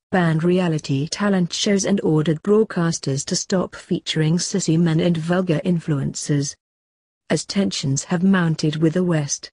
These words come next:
China has also pushed a nationalist and militaristic narrative at home,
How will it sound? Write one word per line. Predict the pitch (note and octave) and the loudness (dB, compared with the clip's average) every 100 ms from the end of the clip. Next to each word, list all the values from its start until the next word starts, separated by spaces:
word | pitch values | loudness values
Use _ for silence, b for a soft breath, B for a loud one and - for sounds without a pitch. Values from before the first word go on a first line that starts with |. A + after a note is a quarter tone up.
| _ | _
China | - - F3+ D#3 D#3 | -6 -2 0 2 2
has | F3 G3+ | 2 2
also | A#3+ A#3+ - A3+ | 2 0 2 0
pushed | - C#4 F3 - - | 2 2 2 0 0
a | |
nationalist | F3 F3+ F3+ E3 C#3+ C#3 - | 2 2 0 0 0 -2 -4
and | - G3 | 2 4
militaristic | F#3+ G3 G#3 F3+ D#3 - D#3 - | 4 2 2 2 2 0 -2 2
narrative | G3 G3+ A3 - A#3+ | 2 4 2 0 0
at | G#3 F#3+ | 2 0
home, | F3 F3+ D3+ C#3 | 0 0 2 0